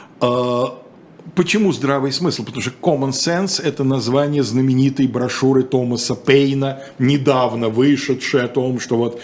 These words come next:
американские, вот эта вот нация должна быть основана на здравом смысле и так далее, и так далее. Но не сработало. И дальше он будет, собственно, пытаться продавить только одно, чтобы его казнили как военного.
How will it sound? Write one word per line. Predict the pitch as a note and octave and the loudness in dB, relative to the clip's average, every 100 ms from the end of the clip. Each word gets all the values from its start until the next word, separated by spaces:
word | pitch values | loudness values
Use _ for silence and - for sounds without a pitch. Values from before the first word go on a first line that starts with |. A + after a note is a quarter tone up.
| - | -8
американские, | A#2 A#2+ B2 B2 B2 B2 B2 - A#2+ A#2 | -2 0 2 0 -2 -4 -6 -6 0 2
вот | A2+ A2+ | 2 0
эта | A#2 B2 | -2 0
вот | A#2 A2 | -4 -2
нация | A#2 A#2+ A#2 - | -2 -2 -4 -4
должна | A2+ A2+ B2 A#2 | -2 -2 -4 -6
быть | A2 B2 | -4 -6
основана | A2 A#2+ A#2+ A2+ A2+ A2+ | -8 -4 -2 -2 -2 0
на | A2 G#2+ | -2 -2
здравом | G#2 A2+ G#2+ G#2 | -4 -4 -4 -6
смысле | A#2 A#2 - G#2+ | -6 -8 -8 -12
и | |
так | G#2 G#2+ | -10 -12
далее, | G2+ G#2+ G#2 | -12 -12 -14
и | |
так | G#2+ | -16
далее. | G#2 G2 - - - - - - - - - G#3+ | -18 -18 -20 -20 -20 -20 -20 -20 -20 -20 -10 -2
Но | C#4 | 2
не | B3+ | 2
сработало. | - F3+ C#3+ A2+ F#2+ G2+ E2+ - - - - - - - | 0 -2 -2 -4 -6 -10 -16 -18 -20 -20 -20 -20 -14 -2
И | E3+ | 0
дальше | C4 C#4 C4+ G#3 | 0 -2 -2 -2
он | F3 | 0
будет, | F3 F#3+ F#3+ | 0 0 -2
собственно, | A#3 A#3 - F3+ E3+ | -6 -6 -4 -2 -2
пытаться | E3 E3+ G3 G3 - - | -2 -4 -4 -6 -6 -8
продавить | C3+ D3+ D3 D#3 E3+ E3+ - | -6 -4 -2 -2 -2 -4 -4
только | D#3+ D#3 D#3+ | -4 -2 -4
одно, | E3 D#3+ D3 | -4 -2 -4
чтобы | A2 C#3 B2 | -4 -4 -2
его | C#3+ D#3 | -2 -2
казнили | D3+ D#3 D3 C3 D#3+ F3 E3 D3+ | -4 -4 -6 -4 -2 0 0 0
как | - C#3+ - | -2 -4 -4
военного. | B2+ C3+ A#2+ C3 A#2 A2 G2+ F#2 E2 E2 | -6 -4 -2 0 0 -2 -4 -6 -10 -14